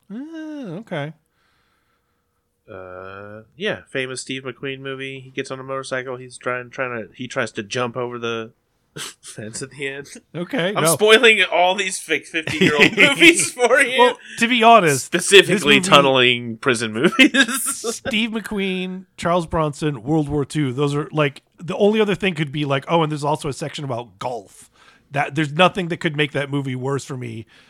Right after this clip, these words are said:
Speaker 1: than those three things.
Speaker 2: But it's not, it's not like an action movie. They're, like,
Speaker 1: Mm,
Speaker 2: in
Speaker 1: yeah.
Speaker 2: prison trying to,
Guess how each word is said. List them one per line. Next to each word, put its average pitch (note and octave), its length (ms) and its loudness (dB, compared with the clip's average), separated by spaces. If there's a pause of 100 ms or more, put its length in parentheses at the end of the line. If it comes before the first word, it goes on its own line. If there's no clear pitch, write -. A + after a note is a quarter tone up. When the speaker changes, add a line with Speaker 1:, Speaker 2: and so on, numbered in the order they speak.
(180)
Speaker 1:
than B2 240 -6
those B2+ 260 -4
three C3+ 320 -8
things. B2 280 -10
Speaker 2:
But F3+ 200 4
it's F3 200 -4
not, F3 300 2
it's C3 640 -10
not E3+ 140 0
like C3 140 -2
an A#2 100 -2
action G#2 500 -2
movie. E2+ 420 -12
They're, G#2+ 180 -2
like, G2 280 -2
Speaker 1:
Mm, B3+ 320 -12
Speaker 2:
in A2 160 -6
Speaker 1:
yeah. - 120 -8
Speaker 2:
prison G2 380 -6
trying F#2+ 240 -6
to, F2 160 -12